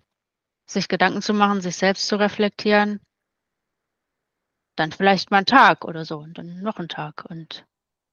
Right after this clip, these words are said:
ja, einfach mal probieren, wie es ist. Ja, und sich Hilfe zu suchen auf alle Fälle. Also das hab ich gem-, also das hab ich gemerkt, dass, ähm, ja, ich da wirklich, also dass man da auch dranbleiben muss. Also ich war auch,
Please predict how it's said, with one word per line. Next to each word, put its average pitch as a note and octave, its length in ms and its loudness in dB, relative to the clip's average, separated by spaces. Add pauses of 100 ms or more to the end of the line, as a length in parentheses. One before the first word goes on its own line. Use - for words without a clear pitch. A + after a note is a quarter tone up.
(520)
ja, D#3+ 280 -10
einfach F3 260 -2
mal F#3+ 120 2
probieren, G3 380 -2
wie G3 40 -4
es F#3+ 120 -8
ist. - 280 -8 (1600)
Ja, - 120 8
und B3+ 140 6
sich C#4 160 4
Hilfe A3+ 260 6
zu - 140 -6
suchen E3+ 300 -8
auf D#3+ 120 -8
alle D#3+ 140 -6
Fälle. D#3 380 -8
Also F#3 300 2
das F#3 220 2
hab G3+ 120 0
ich - 180 -4
gem-, F#3 200 -6
also E3+ 240 -2
das - 200 -10
hab F3 140 -10
ich - 180 -12
gemerkt, E3+ 380 -10
dass, - 340 -14
ähm, E3 340 -10 (720)
ja, A3 200 8
ich G#3 100 4
da G#3+ 180 6
wirklich, A3+ 400 4
also A3 160 6
dass G#3+ 180 4
man A3 140 2
da G#3 140 8
auch F#3 120 4 (160)
dranbleiben C#4+ 580 2
muss. D#4 320 -2
Also G#3+ 260 -2
ich - 140 -6
war A3+ 180 8
auch, A3+ 120 2